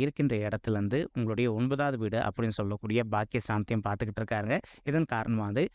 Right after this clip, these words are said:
இப்போ ஒரு சில நண்பர்களுக்கு நீண்ட காலமா உங்களுடைய தந்தை வழி சைடு சொத்து வராம நிலுவையில் இருக்கு அப்படின்னாலும், இப்போ அந்த பிரச்சனைகள் அனைத்துமே விலகிட்டு உங்களுடைய தந்தை வழி சைடு சொத்து உங்களுக்கே வந்து சாதகமா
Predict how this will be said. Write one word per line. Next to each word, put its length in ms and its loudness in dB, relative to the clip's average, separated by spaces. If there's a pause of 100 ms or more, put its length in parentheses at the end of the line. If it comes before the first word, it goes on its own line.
(220)
இப்போ 120 0 (100)
ஒரு 160 0
சில 260 0
நண்பர்களுக்கு 580 -2
நீண்ட 280 2
காலமா 280 2
உங்களுடைய 280 -2 (100)
தந்தை 260 2
வழி 220 0
சைடு 240 0
சொத்து 280 -6
வராம 320 0 (320)
நிலுவையில் 360 2
இருக்கு 240 -2
அப்படின்னாலும், 500 0 (120)
இப்போ 160 -2
அந்த 180 0
பிரச்சனைகள் 480 0
அனைத்துமே 420 0
விலகிட்டு 380 0 (280)
உங்களுடைய 360 2
தந்தை 300 4
வழி 200 0
சைடு 240 0
சொத்து 240 -4
உங்களுக்கே 380 0
வந்து 180 0 (300)
சாதகமா 480 0